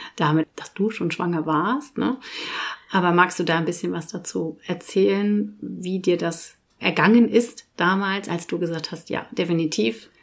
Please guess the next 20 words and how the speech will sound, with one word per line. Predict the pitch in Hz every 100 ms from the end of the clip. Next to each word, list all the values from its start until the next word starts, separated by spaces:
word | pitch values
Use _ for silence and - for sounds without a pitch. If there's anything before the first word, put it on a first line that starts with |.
| _
trotz | - 180 -
all | - 170
meiner, | 170 165 165 160 156 156 -
ähm, | - - 175 196
Diagnosen, | 233 226 226 196 190 190 185 190
trotz | 190 190 -
meiner | 170 170 170 160 _
gesundheitlichen | 180 170 180 185 170 165 - 175 - - -
Verfassung, | - 175 - 208 247 233 247 254 226
weil | 170 170
du | 180
warst | 170 -
ja | 170
jetzt | 170 -
auch, | 160 - - 160
äh, | 160
körperlich | 180 175 170 160
nicht | 175
so | -
fit, | 185 - 247